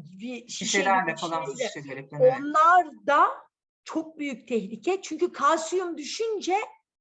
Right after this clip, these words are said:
Speaker 1: aslında hani ba-, bir, birisi var, şey diyor, "Bakın," diyor, "Yaradan'ın ışığı içinize doldu, gözlerde
Speaker 2: <laughs>
Speaker 1: ışık çakması oluyor." Halbuki karbondioksit miktarı arttı.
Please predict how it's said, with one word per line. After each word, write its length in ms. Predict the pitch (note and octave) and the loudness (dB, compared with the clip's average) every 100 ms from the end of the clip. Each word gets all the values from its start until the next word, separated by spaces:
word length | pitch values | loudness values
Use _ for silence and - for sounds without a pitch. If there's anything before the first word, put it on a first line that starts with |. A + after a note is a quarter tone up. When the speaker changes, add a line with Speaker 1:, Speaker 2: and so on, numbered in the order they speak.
| _ - | _ -6
Speaker 1:
aslında 360 | B3+ - F#4 | -6 -4 -2
hani 260 | F#4 G4 - - _ _ _ - | -2 -2 -8 -14 _ _ _ -10
ba-, 320 | G3+ A#3+ A#3+ | -4 -4 -4
bir, 280 | A#3+ A#3 _ _ | -14 -16 _ _
birisi 520 | A#3+ C4+ C4 - G4+ F#4+ | -12 -12 -10 -2 2 4
var, 340 | E4+ G4 - - B3 | 4 4 0 -12 -12
şey 280 | A#3+ D4+ D4+ | -6 -4 -4
diyor, 400 | B3 G3 F3+ - _ _ - | 0 0 -2 -8 _ _ -8
"Bakın," 400 | C#4+ - E4+ E4 | -6 -2 -2 0
diyor, 200 | D4+ C#4+ | 0 0
"Yaradan'ın 560 | B3+ C4 C#4+ D4 D#4 D#4 | 0 -2 -2 -2 -2 -2
ışığı 340 | C4+ D#4+ E4+ | -4 -4 -4
içinize 520 | C#4+ - D4+ D#4 E4+ | -4 -6 -6 -4 -2
doldu, 320 | E4+ D#4+ B3 | -2 -4 -4
gözlerde 680 | A#3+ A#3 A3+ C4+ C4+ D4 C#4+ _ _ | 2 2 2 2 0 -2 -8 _ _
Speaker 2:
<laughs> 240 | A#3+ A3+ - | -4 -4 -4
Speaker 1:
ışık 320 | A#3 D#4+ _ | -6 -6 _
çakması 480 | D4 C#4 - C4+ D4+ | -6 -6 -4 -4 -2
oluyor." 180 | C#4+ C#4 | -2 -2
Halbuki 600 | - - D4 D#4 - F#4 | -6 -4 0 2 2 0
karbondioksit 720 | - C#4 D4 D#4+ E4 D#4+ - | 2 2 2 0 0 -2 -10
miktarı 640 | F4 E4 - C#4+ C#4 D#4 | -10 -10 -4 2 2 4
arttı. 580 | E4+ D#4 C#4+ - - A3 | 4 4 2 -2 -6 -6